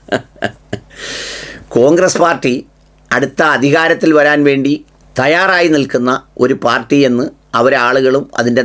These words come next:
നേതാക്കളുമൊക്കെ വിശ്വസിക്കുന്ന, വിശേഷിപ്പിക്കുന്ന കാലത്ത് ഈ ബാലതരംഗത്തിൻ്റെ ചാർജ് എടുപ്പും മറ്റു പല കാര്യങ്ങളുമൊക്കെ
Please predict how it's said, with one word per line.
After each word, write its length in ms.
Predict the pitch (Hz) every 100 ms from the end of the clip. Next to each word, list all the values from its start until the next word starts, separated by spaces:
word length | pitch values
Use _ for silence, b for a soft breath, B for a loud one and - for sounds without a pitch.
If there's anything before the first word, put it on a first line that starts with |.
| 117
നേതാക്കളുമൊക്കെ 760 | 117 131 131 139 123 104 117 120 - 113
വിശ്വസിക്കുന്ന, 600 | - 127 - 110 113 120 147
വിശേഷിപ്പിക്കുന്ന 680 | 123 123 120 131 139 131 131 117
കാലത്ത് 380 | 107 113 - - - b b b b b b b b - 113
ഈ 20 | 120 107
ബാലതരംഗത്തിൻ്റെ 800 | 120 156 175 175 170 165 160 151 135
ചാർജ് 300 | 113 127 135
എടുപ്പും 300 | 113 - 95 - _ - 110 127
മറ്റു 220 | 123 175 147
പല 120 | 139 127
കാര്യങ്ങളുമൊക്കെ 600 | 117 127 131 127 120 120